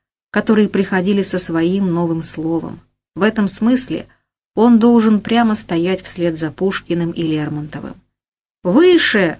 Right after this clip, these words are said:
выше их!" крикнули из толпы. Сноска. Это был, по собственному его признанию, молодой Плеханов.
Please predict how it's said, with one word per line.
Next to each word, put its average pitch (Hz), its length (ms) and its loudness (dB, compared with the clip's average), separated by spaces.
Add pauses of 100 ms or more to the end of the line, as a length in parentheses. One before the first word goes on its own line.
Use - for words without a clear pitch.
выше 294 580 2
их!" - 480 -2 (120)
крикнули 165 480 -2
из 160 200 -4
толпы. - 460 -10 (720)
Сноска. - 640 -4 (360)
Это 294 280 2
был, 240 300 2
по 208 140 -4
собственному 185 720 -4
его 165 200 0
признанию, 196 720 -2
молодой 156 460 -2
Плеханов. 170 580 -10